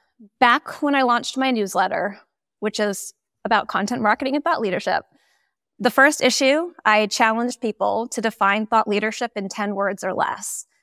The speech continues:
And I challenged myself to define thought leadership in ten words or less.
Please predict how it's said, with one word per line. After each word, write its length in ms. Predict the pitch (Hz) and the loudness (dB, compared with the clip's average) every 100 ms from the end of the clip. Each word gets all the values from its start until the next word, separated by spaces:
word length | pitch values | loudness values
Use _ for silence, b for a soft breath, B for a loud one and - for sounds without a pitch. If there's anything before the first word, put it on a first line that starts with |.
| - | -4
And 60 | 220 | -2
I 60 | |
challenged 480 | 214 220 220 220 - | 2 2 2 0 -4
myself 500 | 220 214 427 339 - | -4 2 4 4 0
to 100 | 254 | -2
define 540 | 220 214 190 196 208 208 - | 2 4 4 2 -2 -4 0
thought 180 | 208 214 | 0 2
leadership 440 | 202 208 - 208 - | -2 -4 -6 -6 -4
in 240 | 202 196 | -4 -4
ten 240 | - 196 | -4 -4
words 280 | 196 202 185 | -2 -4 -2
or 80 | 190 | -4
less. 420 | - - - - | -4 -8 -10 -12